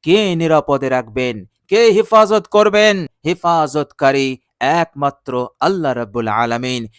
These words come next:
তিনি সব কিছু জানেন, তিনি সব কিছু সম্পর্কে জ্ঞাত আছেন। "ইন্নাহু বিইবাদিহি খাবীরাম বাসীরা।" তিনি সব কিছু দেখছেন এবং তিনি সব বিষয়ে জ্ঞাত,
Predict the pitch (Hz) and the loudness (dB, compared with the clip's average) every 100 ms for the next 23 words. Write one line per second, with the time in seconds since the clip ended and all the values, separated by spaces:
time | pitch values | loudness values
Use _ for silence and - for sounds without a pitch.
0 | _ 147 139 131 - 165 180 165 151 143 | _ -10 -8 -8 -2 2 4 4 2 -2
1 | _ 135 - 127 120 123 131 123 107 _ | _ -10 -8 -6 -2 -2 -2 -4 -8 _
2 | - 135 127 - 175 180 156 - - 131 | -12 -10 -8 -2 2 2 0 -2 -12 -10
3 | 143 123 - 135 120 123 117 - 113 95 | -8 -8 -8 -10 -8 -6 -6 -6 -10 -8
4 | 117 117 117 110 107 131 123 120 98 - | -6 -6 -2 -4 -4 -4 -4 -6 -12 -16
5 | _ 185 240 233 226 214 226 220 202 214 | _ 0 0 2 2 4 0 -2 -2 4
6 | 247 247 240 208 208 135 - _ - 180 | 6 6 4 0 -2 -8 -12 _ -2 0
7 | 220 190 160 160 139 123 117 117 - 117 | 0 0 0 -2 -4 -6 -4 -4 -4 -6
8 | 113 113 117 110 - _ 143 139 - - | -4 2 4 2 -2 _ -8 -6 -6 -2
9 | 196 190 170 - 156 147 135 107 202 202 | 0 0 0 -2 -8 -6 -8 -2 -2 -2
10 | - 202 208 185 - _ 151 165 190 220 | -4 -2 -2 -4 -10 _ -2 2 6 6
11 | 240 196 - _ 143 135 - 160 165 143 | 6 0 -12 _ -12 -8 -4 2 2 2
12 | 117 131 135 123 110 120 117 | -4 -8 -4 -4 -2 -4 -2